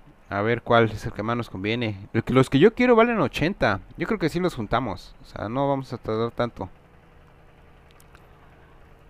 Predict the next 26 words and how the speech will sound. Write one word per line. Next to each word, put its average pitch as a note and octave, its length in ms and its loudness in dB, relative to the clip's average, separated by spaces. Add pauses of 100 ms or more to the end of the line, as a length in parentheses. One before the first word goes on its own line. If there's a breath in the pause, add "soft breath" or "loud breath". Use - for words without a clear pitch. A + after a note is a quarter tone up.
Y D#4 260 12
se - 300 -2
va B2+ 80 6
a - 20 8
apagar, D#3 320 0
se E3 80 -2
va E3+ 80 6
a E3 40 4
apagar. F3+ 500 4
No, D#3 180 -2
sí D3+ 140 -2
la C#3 100 8
aguantó, A2 320 0
sí - 140 -6
la B2 80 2
aguantó, G#2+ 260 -2
sí A2+ 100 -8
la G2+ 100 -4
aguantó. F#2+ 340 -8 (1800)
Ya G#2+ 100 -2
aquí G#2+ 140 -4
empezó A2 260 -2
a A#2 60 4
levantar A2 320 2
otra G#2+ 220 -2
vez. D#3+ 420 -2